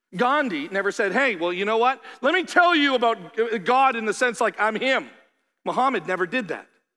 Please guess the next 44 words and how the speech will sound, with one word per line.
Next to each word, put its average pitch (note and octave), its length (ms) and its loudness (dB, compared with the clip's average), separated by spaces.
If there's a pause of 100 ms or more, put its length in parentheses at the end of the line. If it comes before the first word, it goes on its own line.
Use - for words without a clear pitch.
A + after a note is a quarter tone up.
(420)
Jesus G3 440 -4
did. A#3+ 300 -2
He, E3+ 180 -12 (300)
he B3+ 120 0
assumed A#3+ 680 0
a, F#3 200 -2 (280)
a, G3+ 160 0
a F3+ 40 -6
profoundly, B3 960 -2
it A#3 80 -4
was A3+ 140 -4
either G3+ 160 0
crazy C4 1040 -4 (380)
or G3+ 180 2
it G3 80 -4
was F#3 140 0
actually G3+ 420 -2
true. D3+ 680 -4 (240)
It G#3+ 120 0
was G#3 160 -4
either G#3+ 280 0
absolutely C4 640 -2
off C#4 320 2
the B3+ 60 -2
wall A#3 600 2
or F#3+ 180 0
it F#3 180 0
had G3+ 240 -2
some, G3 220 -4 (220)
some, G3+ 240 -4
some F#3+ 220 -6
truth C4+ 500 -2
in F#3 100 -2
terms G3 240 -6
of F#3 80 -4
in G3 160 -4
its F3+ 160 -6
core F#3 640 0 (460)
when F#3+ 200 -2
Jesus A3+ 440 -6
would F3 200 -4
begin F3 340 -4
to, D3 340 -4
like, D3+ 160 -6